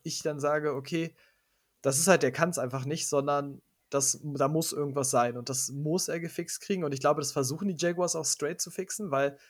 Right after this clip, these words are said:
dass sie ihn rausgenommen haben, glaube ich, ist weniger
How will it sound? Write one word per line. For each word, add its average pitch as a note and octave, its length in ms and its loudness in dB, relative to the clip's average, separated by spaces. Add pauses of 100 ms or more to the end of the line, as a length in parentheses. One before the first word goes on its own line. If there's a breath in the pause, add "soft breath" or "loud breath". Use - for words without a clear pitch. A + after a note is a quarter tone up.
(460 loud breath)
dass D#3 180 6
sie F#3 80 2
ihn E3 80 4
rausgenommen E3 600 4
haben, D#3+ 180 4
glaube D3 220 2
ich, - 180 -8
ist C3+ 340 -4
weniger F#3 680 0